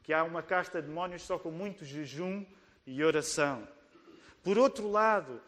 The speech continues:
no envio dos primeiros missionários para os gentios, a igreja jejuou, encontramos isso em Atos, capítulo treze, verso dois.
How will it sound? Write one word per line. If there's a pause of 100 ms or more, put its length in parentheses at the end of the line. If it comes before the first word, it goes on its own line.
(140)
no
envio
dos
primeiros
missionários
para
os
gentios, (180)
a
igreja
jejuou,
encontramos
isso
em
Atos, (360)
capítulo
treze,
verso
dois.